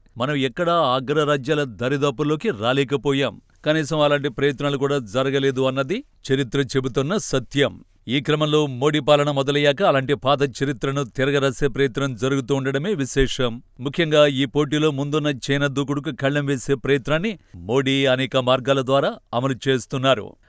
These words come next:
అందులో ఒకటే బ్రహ్మపుత్ర నది మీద పూర్తి ఆధిపత్యం సంపాదించుకునే ఎత్తుగడలు. బ్రహ్మపుత్ర నదిని పూర్తిగా తన ఆధీనంలోకి తెచ్చుకోవాలని చైనా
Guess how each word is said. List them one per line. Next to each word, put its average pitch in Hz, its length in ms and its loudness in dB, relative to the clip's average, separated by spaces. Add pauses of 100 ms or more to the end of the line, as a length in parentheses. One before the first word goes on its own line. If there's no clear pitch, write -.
(100)
అందులో 143 340 2
ఒకటే 143 340 2
బ్రహ్మపుత్ర 139 640 0
నది 139 200 -2
మీద 147 160 -2
పూర్తి 143 480 -2
ఆధిపత్యం 135 580 0
సంపాదించుకునే 131 840 -2
ఎత్తుగడలు. 123 920 -2 (160)
బ్రహ్మపుత్ర 160 600 0
నదిని 156 380 -4 (100)
పూర్తిగా 151 400 0
తన 143 240 -2
ఆధీనంలోకి 147 540 0
తెచ్చుకోవాలని 143 760 -2 (140)
చైనా 139 280 0